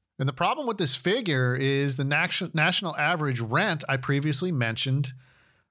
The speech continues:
right now it's at one thousand eight hundred and seventy-seven dollars a month. So you take the average income people are making, and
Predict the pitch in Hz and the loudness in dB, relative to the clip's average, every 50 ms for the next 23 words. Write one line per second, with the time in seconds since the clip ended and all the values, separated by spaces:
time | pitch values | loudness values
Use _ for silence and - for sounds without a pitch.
0 | _ - 143 156 151 151 139 147 180 185 143 135 139 139 156 - 151 131 127 127 | _ -2 -2 -2 0 0 0 2 2 2 2 0 0 -2 -2 0 0 0 0 -2
1 | - - 123 123 123 120 127 120 120 120 131 139 143 - 139 127 139 143 135 151 | -4 -4 -2 0 0 0 0 -2 -2 -2 -2 0 0 0 2 2 2 2 0 -2
2 | - 135 131 123 139 143 156 - - 127 - - - - 131 127 131 151 151 156 | -2 0 2 2 2 0 0 -4 -4 -2 -2 0 0 2 2 2 2 2 0 0
3 | 151 - - - 123 113 117 139 147 123 110 107 110 120 127 127 135 135 143 185 | 0 0 0 0 0 0 0 0 0 0 0 0 2 0 0 0 0 0 0 0
4 | 233 226 139 127 - - - _ _ _ _ _ _ _ _ _ _ _ _ _ | 0 0 -2 -6 -12 -20 -20 _ _ _ _ _ _ _ _ _ _ _ _ _
5 | - - 143 135 131 131 131 143 - - 175 143 147 - 170 190 220 202 - 202 | -8 -4 0 0 0 0 0 -2 -4 -2 0 0 2 2 2 0 0 -2 -2 -2
6 | 180 170 170 190 190 170 147 131 - 170 180 220 247 - 254 240 156 127 - 135 | 0 0 2 2 0 0 -2 -2 -2 0 0 0 0 0 0 0 -2 -2 -2 -2
7 | 123 127 127 113 110 107 104 104 90 - - - 117 120 131 143 - - _ _ | -2 -2 -2 -2 -2 0 0 0 -2 -2 -2 0 0 2 0 0 -4 -10 _ _
8 | _ _ - - - - - - - - - _ _ - 139 147 151 151 151 151 | _ _ -20 -20 -20 -20 -20 -20 -20 -20 -20 _ _ -4 0 0 2 2 2 2
9 | 151 151 151 151 147 135 | 2 2 2 0 0 -2